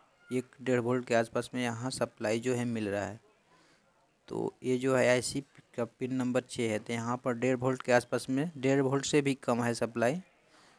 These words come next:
तो इसी को हम चेक करते जाएंगे कि इसका ट्रैक है, कहाँ से कैसे जाता है। तो यहाँ से चलिए हम स्टार्ट करते हैं। उसके बाद में यहाँ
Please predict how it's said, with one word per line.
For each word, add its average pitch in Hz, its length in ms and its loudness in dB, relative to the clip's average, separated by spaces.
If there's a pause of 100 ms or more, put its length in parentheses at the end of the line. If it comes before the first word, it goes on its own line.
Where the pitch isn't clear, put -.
(460)
तो 123 240 2 (180)
इसी 147 260 -2
को 151 240 2
हम 143 280 0 (1120)
चेक 131 200 -4
करते 135 360 2
जाएंगे 127 440 4
कि 127 160 -6
इसका 123 260 -2
ट्रैक 131 440 2
है, 127 180 -2
कहाँ 127 420 -2 (340)
से - 260 -2
कैसे 113 380 -2
जाता 117 340 2
है। 117 160 -4 (1800)
तो 110 380 -2 (1500)
यहाँ 123 300 -2
से 139 120 -4
चलिए 127 380 0
हम 123 240 0
स्टार्ट 110 420 -2
करते 101 380 -8
हैं। 107 300 -10
उसके - 300 -6
बाद 117 240 2
में 127 180 -2
यहाँ 117 460 -4